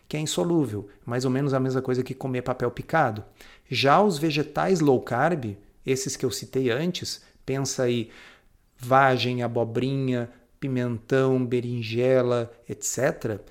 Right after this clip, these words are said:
os vegetais low carb são fontes de fibras solúveis e de nutrientes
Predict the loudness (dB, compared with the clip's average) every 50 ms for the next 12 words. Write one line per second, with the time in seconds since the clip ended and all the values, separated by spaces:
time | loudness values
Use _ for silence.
0 | -20 _ _ -8 -6 -2 -2 -2 -2 -2 -2 -2 -2 -2 0 0 -2 -2 0 0
1 | -2 -2 -2 -4 -6 -6 -6 -6 -6 -6 -6 -6 -6 -8 -8 -10 -8 -8 -6 -4
2 | -4 -4 -4 -4 -2 -2 0 0 2 2 2 0 0 -2 -2 -2 -2 -4 -2 0
3 | 0 0 2 0 0 0 0 0 0 0 0 -2 -4 -4 -6 -8